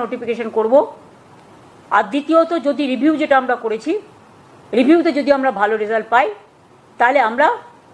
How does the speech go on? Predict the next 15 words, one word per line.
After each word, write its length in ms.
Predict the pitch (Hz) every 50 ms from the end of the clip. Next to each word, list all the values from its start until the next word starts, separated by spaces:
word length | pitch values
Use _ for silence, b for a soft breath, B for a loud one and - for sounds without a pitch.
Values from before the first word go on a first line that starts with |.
| - -
সেটাকে 420 | - - - 262 262 277 269 294 302 226 185
গ্রহণ 180 | 196 190 202 156 -
করব। 160 | - - - - - - - - - - - - - - - - - - - - - - - -
দুটো 140 | 262 - 330 320 285 262
অপশানই 340 | - - - 302 311 339 311 277
আমরা 120 | 269 285 254 220 - 233 233 247 - 254
ওপেন 180 | - 277 277 240 214
রেখেছি, 280 | 196 - 208 - - - - - - - - - - - - - - - - -
কিন্তু 200 | 302 277 - 359 247 - 277
পরে 180 | 262 277 302 294 320
যাতে 160 | 320 311 339 285 240
বলতে 200 | 277 269 269 - 339 320
না 60 | 311 294 -
পারে 180 | 277 226 190 190 - - - - - - - - - - - - - - - -
সুপ্রিম 260 | 277 - 262 254